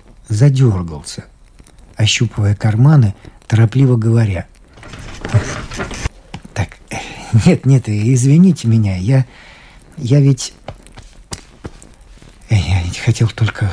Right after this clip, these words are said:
побеседовать. Иногда, знаете, ужасно хочется поговорить с незнакомым человеком. Потому что знакомые, видите ли,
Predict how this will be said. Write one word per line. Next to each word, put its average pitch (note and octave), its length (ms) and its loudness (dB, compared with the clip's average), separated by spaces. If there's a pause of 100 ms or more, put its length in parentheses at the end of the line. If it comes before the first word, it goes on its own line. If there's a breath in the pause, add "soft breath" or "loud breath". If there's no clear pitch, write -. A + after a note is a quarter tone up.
побеседовать. A2 800 -2 (640 loud breath)
Иногда, A#2 380 4
знаете, F#2+ 680 0 (760 loud breath)
ужасно A#2 600 0
хочется - 440 -4
поговорить A#2+ 560 0
с - 120 -10
незнакомым A2 640 2
человеком. A#2+ 640 -2 (920 soft breath)
Потому E3 300 4
что F3 180 0
знакомые, E3 640 2
видите B2 380 -2
ли, A#2 260 2